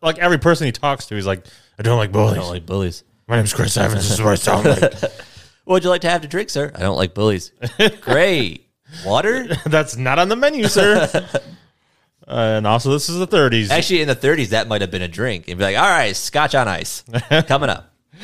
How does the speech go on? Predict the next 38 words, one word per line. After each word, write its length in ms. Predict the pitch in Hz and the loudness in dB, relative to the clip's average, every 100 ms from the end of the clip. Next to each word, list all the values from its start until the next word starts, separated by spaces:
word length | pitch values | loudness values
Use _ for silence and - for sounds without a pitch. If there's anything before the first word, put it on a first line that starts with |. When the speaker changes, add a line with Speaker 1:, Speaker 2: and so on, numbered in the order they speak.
| 208 165 | -16 -8
Speaker 1:
With 160 | 123 151 | -2 0
a 40 | 170 | 2
cigar 540 | 196 180 - 196 196 | 2 2 2 4 4
stuck 400 | - - 139 135 | 0 0 0 2
in 160 | 131 120 | 0 2
it. 180 | - 156 | 2 4
Speaker 2:
<laughs> 60 | |
Yeah. 320 | 123 101 - - - _ - | 4 2 0 -6 -10 _ -16
Speaker 1:
Um, 600 | - 123 117 113 107 104 - _ _ _ _ - | -4 0 2 2 -2 -6 -12 _ _ _ _ -2
yeah, 360 | 214 226 226 - | 2 2 2 0
I, 80 | 185 | 0
I 40 | |
don't 280 | 254 339 214 | 0 0 -4
re-, 60 | - _ 143 143 | -12 _ -4 0
remember 420 | 135 202 175 117 | 2 2 2 0
Captain 340 | - 147 147 | 2 0 0
America 340 | 117 123 143 131 | 0 2 2 2
having, 260 | 131 123 | 0 0
like, 200 | 113 107 | -4 -2
that 180 | 101 95 | -2 -4
trick 260 | - 135 - | -2 -4 -2
motorcycle 840 | 101 107 131 175 180 208 226 220 _ _ _ | -2 0 0 0 0 0 0 -2 _ _ _
where 420 | 123 123 120 113 _ - | 0 2 2 0 _ -6
Speaker 2:
It 200 | 95 - | -6 -4
explodes? 920 | 87 - - 85 95 127 - - - _ | -8 -8 -4 0 0 -2 -8 -16 -20 _
Like 160 | - - | -14 -10
a, 60 | 87 - - _ _ _ | -10 -12 -20 _ _ _
like 320 | 101 110 90 107 123 117 | -6 -2 -2 -2 -4 -2
<laughs> 280 | - - 151 | -4 -8 -2
Speaker 1:
No, 140 | 190 165 | 2 4
like, 240 | 135 123 | 4 2
like, 200 | 131 139 | 0 0
he'd, 140 | 147 135 | 0 -2
like, 280 | 120 - | -2 -6
press 340 | - 151 143 - | -2 2 2 0
a 60 | |
button 480 | 107 120 123 117 107 | 0 2 2 0 -2
and, 300 | 110 101 95 | -4 -4 -10